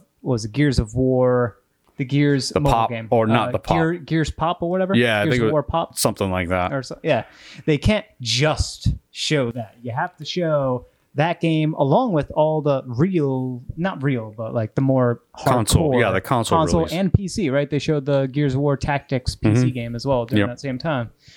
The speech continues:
Speaker 1: So as long as they acquire studios like this, 'cause, you know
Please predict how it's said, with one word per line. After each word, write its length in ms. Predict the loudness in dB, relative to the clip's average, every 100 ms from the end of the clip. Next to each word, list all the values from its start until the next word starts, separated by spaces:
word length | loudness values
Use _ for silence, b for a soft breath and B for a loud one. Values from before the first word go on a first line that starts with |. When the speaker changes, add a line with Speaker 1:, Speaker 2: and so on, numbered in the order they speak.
| B B -2
Speaker 1:
So 440 | 2 4 2 -2 b b -4
as 160 | 0
long 240 | 2 2 2
as 180 | 2 2
they 120 | 0
acquire 460 | 0 0 0 -2
studios 520 | -4 -2 0 0 -2 -4
like 100 | -2
this, 160 | -4
'cause, 260 | -2 -4 -4 _ _ _ _
you 80 | 0
know 220 | 0 0